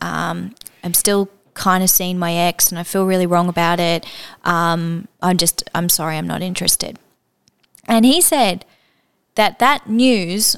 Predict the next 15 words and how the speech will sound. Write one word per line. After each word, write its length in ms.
or 200
that, 280
those 360
words 480
would 160
have 320
absolutely 1600
floored 440
him, 360
and 260
it 140
would 160
have 100
activated 680
his 420